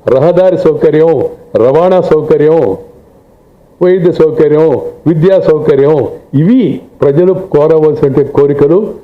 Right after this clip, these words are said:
ప్రభుత్వాలు తీర్చవలసిన కోరికలు కూడా అవి. వాటి ప్రాధాన్యత వదిలిపెట్టి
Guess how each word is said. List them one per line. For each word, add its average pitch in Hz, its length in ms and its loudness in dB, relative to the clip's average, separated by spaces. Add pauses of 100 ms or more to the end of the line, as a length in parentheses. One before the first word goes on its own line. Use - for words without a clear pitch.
(240)
ప్రభుత్వాలు 180 560 0
తీర్చవలసిన 151 840 0
కోరికలు 143 500 0
కూడా 117 180 0
అవి. - 160 -4 (560)
వాటి 185 260 0
ప్రాధాన్యత 175 480 0
వదిలిపెట్టి 147 800 0